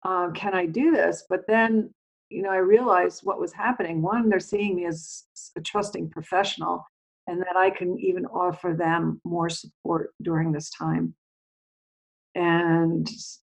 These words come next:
so <sighs> it's, it's a very tender moment. It's a very, I feel very honored when people ask me to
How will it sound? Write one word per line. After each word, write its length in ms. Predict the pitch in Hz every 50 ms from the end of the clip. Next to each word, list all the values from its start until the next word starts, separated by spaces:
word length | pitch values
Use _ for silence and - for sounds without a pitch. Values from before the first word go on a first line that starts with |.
| _ _ _ _ _ _ _ -
so 460 | - - - 185 180 190 202 214 - -
<sighs> 1300 | 202 - - - _ _ _ _ _ _ _ _ _ _ _ _ _ _ _ _ _ _ _ _ _ _
it's, 400 | - - 214 214 214 - - -
it's 160 | - 202 - 214
a 60 | -
very 220 | 220 226 220 220
tender 340 | 214 - - 220 208 202 190
moment. 340 | 190 170 185 185 185 180 -
It's 140 | 170 160 180
a 80 | 170
very, 400 | 165 180 180 175 175 175 170 -
I 80 | 175 170
feel 180 | 160 - 175
very 260 | 165 165 175 165 160 156
honored 440 | - 160 165 170 175 165 156 156 156 - - _ -
when 180 | - 170 165
people 280 | 160 - 180 - - - -
ask 240 | - 180 170 - -
me 140 | 170 170 165 - - -
to 260 | 180 160 151 -